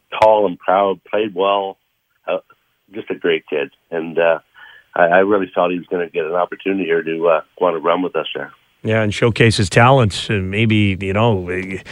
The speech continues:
Speaker 2: get signed by a team. Like, there's, there's so many aspects of this tournament. It's not just, uh, you know, getting the country behind you, but also it could be a major step in your career. So a heartbreaker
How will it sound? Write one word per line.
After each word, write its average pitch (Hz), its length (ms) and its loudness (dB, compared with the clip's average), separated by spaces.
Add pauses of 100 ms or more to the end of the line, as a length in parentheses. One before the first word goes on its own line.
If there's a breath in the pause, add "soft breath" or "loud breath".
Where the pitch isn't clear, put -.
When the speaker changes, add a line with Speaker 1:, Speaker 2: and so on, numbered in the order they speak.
(460 loud breath)
Speaker 2:
get 104 200 2
signed 117 380 2
by 123 120 4
a 127 100 2
team. 135 420 0
Like, 127 240 0
there's, 127 360 0
there's 123 240 0
so 175 260 4
many 147 400 6 (400 loud breath)
aspects 143 680 2
of 107 220 4
this 104 400 0 (180)
tournament. 117 560 0
It's 98 200 -4
not 127 180 2
just, 120 380 -2
uh, 117 60 2
you 104 180 2
know, 110 120 2
getting 104 220 0
the 104 80 -2
country 131 360 2
behind 101 380 4
you, 98 120 4
but 92 180 2
also 113 440 2
it 95 140 -2
could 104 260 0
be 107 280 4 (400 loud breath)
a 110 40 -2
major 117 320 4
step 120 380 0
in 110 80 2
your 101 140 2
career. 107 480 4
So 92 320 2
a 92 100 2
heartbreaker 113 720 0